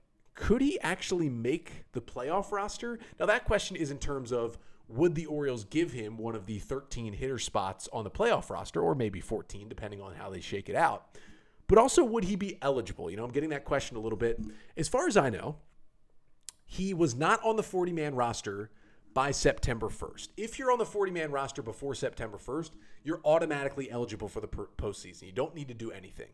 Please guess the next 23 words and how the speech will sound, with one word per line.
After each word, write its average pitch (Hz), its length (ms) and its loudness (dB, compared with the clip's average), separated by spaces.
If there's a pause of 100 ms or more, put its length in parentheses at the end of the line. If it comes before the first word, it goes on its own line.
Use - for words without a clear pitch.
(120)
Now, 180 300 0 (640)
players 233 480 2
who 185 260 -2 (140)
are 170 340 2 (140)
in 208 180 0
the 208 140 0
organization 139 960 2
before 113 320 -2
September 104 500 -4
first - 460 -12
but 123 140 -2
are 117 120 0
not 131 340 -2
on 123 120 -4
the 92 80 -10
forty-man, 165 640 -4 (320)
that 131 180 -2
is 120 120 -4
the - 40 -6
case 123 260 -4
of 107 80 -10
Heston 107 300 -8
Kjerstad, 101 640 -4